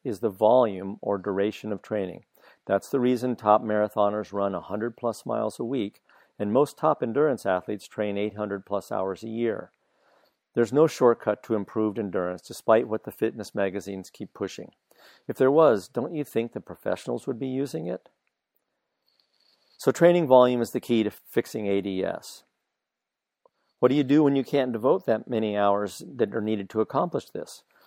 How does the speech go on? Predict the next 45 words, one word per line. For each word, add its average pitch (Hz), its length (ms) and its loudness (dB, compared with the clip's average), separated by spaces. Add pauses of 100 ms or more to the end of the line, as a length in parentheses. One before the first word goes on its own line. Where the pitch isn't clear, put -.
(200)
Well, 110 220 4
you 120 120 2
need 156 180 -2
to, 143 80 -2
first - 340 -4
of 117 80 -4
all, 107 160 6
have 101 240 -2
realistic 120 520 -2
expectations. - 920 -8 (440)
Your 123 100 -2
goals 139 440 4
need 120 180 -4
to 110 60 -12
be 113 160 -2
in 110 100 -2
line 101 340 2
with 98 180 -8 (120)
your 110 160 -2
ability 101 380 -2
to - 160 -14
commit. - 480 -12 (680)
You 110 80 -4
first 170 320 0
have 147 160 2
to 143 80 -8
come 123 300 -4
to 143 40 -6
grips 107 320 -2
with 120 120 -8
the 113 80 -14
fact 95 400 -2
that 101 160 -4 (840)
human 139 280 -2
physiology 107 720 2
does 92 180 -8
not 117 320 -4
care 147 300 0
that 98 120 -4
you're 101 140 -4
working 98 380 -6
sixty - 400 -8
hours 95 340 -6
per 107 100 -8
week. 101 360 -12